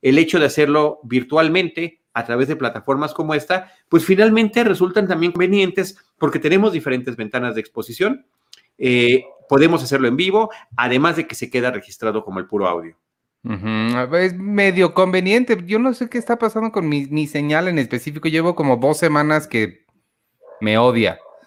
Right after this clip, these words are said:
Speaker 1: Tu internet.
Speaker 2: Entonces, quizá no llego al final de esta <laughs> transmisión.
Speaker 1: No, ojalá que sí. Yo te voy a decir qué es lo que está pasando. Ustedes cuatro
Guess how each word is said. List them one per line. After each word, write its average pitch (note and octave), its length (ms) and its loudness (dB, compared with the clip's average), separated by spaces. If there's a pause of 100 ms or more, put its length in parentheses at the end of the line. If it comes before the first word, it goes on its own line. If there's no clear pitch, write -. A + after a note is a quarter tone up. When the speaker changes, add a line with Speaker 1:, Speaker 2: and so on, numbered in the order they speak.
(160)
Speaker 1:
Tu D3+ 120 6
internet. D3+ 320 4
Speaker 2:
Entonces, - 180 -4 (320)
quizá E3 400 0
no F3 140 2
llego D#3 300 4
al D3+ 100 2
final B2+ 360 0
de B2 120 0
esta - 300 -6
<laughs> - 40 -8
transmisión. - 680 -8 (100)
Speaker 1:
No, F3 140 4
ojalá F#3 340 4
que A3+ 80 0
sí. - 140 -4
Yo A#3 120 -2
te D4 80 -8
voy C4 80 -2
a - 20 -4
decir B3 100 -4
qué B3 80 -4
es A3+ 60 -2
lo A#3+ 60 -2
que F#3+ 60 -6
está F#3 160 -4
pasando. F#3+ 380 -2
Ustedes A3 500 -2
cuatro E3 600 -4